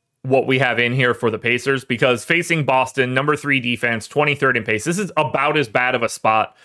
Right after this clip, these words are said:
as the Pacers can get. I think Nesmith is okay. I think Miles Turner is okay. I think Pascal Siakam is okay. And I find it very, very difficult to wanna go to Tyrese Halliburton.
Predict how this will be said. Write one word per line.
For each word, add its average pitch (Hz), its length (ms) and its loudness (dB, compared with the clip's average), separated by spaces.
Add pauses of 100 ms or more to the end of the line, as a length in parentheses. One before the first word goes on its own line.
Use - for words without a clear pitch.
(280)
as 120 160 0
the 107 100 -4
Pacers 104 440 -4
can 98 160 -8
get. 95 280 -6 (320)
I 131 100 -2
think 139 180 2
Nesmith 170 480 0
is 135 100 2
okay. 143 720 0 (100)
I 123 60 0
think 120 160 -6
Miles 123 300 0
Turner 143 340 2
is 107 180 -6
okay. 131 640 0 (200)
I 113 80 -6
think 110 160 -6
Pascal 143 400 0
Siakam 123 500 -2
is 104 160 -10 (100)
okay. 123 680 2 (420)
And 117 400 -2
I 117 160 0
find 127 260 -2
it 113 120 0
very, 139 500 2
very 123 400 2
difficult 107 580 -2 (360)
to - 100 -6
wanna 110 300 2
go 104 140 0
to 104 60 0
Tyrese 101 380 -2
Halliburton. 98 560 -4